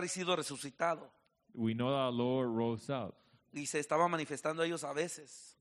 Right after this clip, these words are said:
Speaker 2: And he had been showing himself to them sometimes.
Speaker 1: Eh, dijo el Señor, "Bueno, pues mis hijitos, pues ya les, ya les pregunté si tienen, tienen algo de comer y ya me dijeron que no."
Speaker 2: Well, then the Lord m-,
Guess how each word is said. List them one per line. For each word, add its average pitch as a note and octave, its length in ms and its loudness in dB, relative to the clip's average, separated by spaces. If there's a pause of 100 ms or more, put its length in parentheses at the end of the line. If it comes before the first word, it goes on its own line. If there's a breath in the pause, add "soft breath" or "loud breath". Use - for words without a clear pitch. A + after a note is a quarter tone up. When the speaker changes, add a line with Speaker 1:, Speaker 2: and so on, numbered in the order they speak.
Speaker 2:
And G2+ 140 -2
he B2 260 2
had C3+ 260 0
been B2+ 300 -4
showing C3+ 380 -2
himself C#3 500 -2
to A#2 120 -2
them F#2 340 -2
sometimes. F2 640 -10 (1400)
Speaker 1:
Eh, D#3+ 680 2
dijo F#3 240 2
el E3+ 80 4
Señor, F3 320 0
"Bueno, G#3 280 0
pues D3+ 320 0
mis D3+ 200 -6
hijitos, F3+ 580 -2
pues B2+ 220 -12
ya C#3 100 -8
les, D3+ 280 -8
ya D3 120 -2
les D3+ 140 -6
pregunté C3 340 -8
si D3+ 60 -8
tienen, C#3+ 340 -6 (200)
tienen D3 200 -6
algo D3+ 200 -2
de - 40 -20
comer D#3 340 -8
y D#3 60 -6
ya C#3+ 120 -2
me D3+ 100 -6
dijeron D3+ 320 -10
que - 120 -14
no." F#3+ 200 -12 (640)
Speaker 2:
Well, A#2 260 -4
then G#2+ 220 -2
the A2 120 2
Lord A#2+ 280 2
m-, B2 200 -8